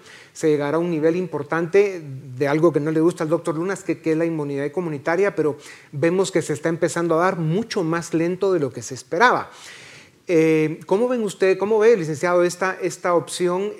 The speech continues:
¿Están generando anticuerpos los recuperados? ¿Qué, qué escuchan en el mundo económico de este rompecabezas en el lado de la salud?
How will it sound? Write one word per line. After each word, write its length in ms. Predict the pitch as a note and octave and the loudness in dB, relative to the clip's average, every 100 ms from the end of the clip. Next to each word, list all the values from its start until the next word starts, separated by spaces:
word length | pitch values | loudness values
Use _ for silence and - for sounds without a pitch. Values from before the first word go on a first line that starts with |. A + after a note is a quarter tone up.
| - | -12
¿Están 320 | D3+ - E3 E3 | -12 -6 -6 -4
generando 480 | G3 D#3+ D#3 F3+ | -2 0 -2 -2
anticuerpos 560 | G3 E3+ C3+ E3+ F#3 G#3 | -2 -4 0 0 2 0
los 100 | F3+ | 0
recuperados? 800 | D3+ C3+ C3+ C#3+ E3+ A3 G3+ - G3 - | -2 -4 -4 0 2 4 2 -2 -8 -10
¿Qué, 140 | G3 | -2
qué 120 | G3 | 2
escuchan 440 | F#3+ - G#3+ G#3+ F#3+ | 2 0 -4 -2 -2
en 80 | |
el 80 | E3 | -2
mundo 240 | D#3+ F3+ F3+ | -2 0 0
económico 640 | E3 E3+ F#3+ D#3 D3+ D#3 - - _ | 0 -2 0 -2 -2 -4 -8 -20 _
de 360 | C3+ C3 D#3 E3 | -8 -2 0 0
este 520 | E3 - _ F3+ D#3+ | -4 -16 _ 0 0
rompecabezas 800 | D3+ D3 D3+ D3+ C3+ E3+ E3 D3 | -2 -6 -6 -6 -2 -2 -4 -8
en 80 | C#3+ | -8
el 80 | |
lado 160 | C#3+ D3+ | -6 -6
de 60 | C3+ | -6
la 60 | |
salud? 320 | B2+ B2+ A2+ | -10 -12 -12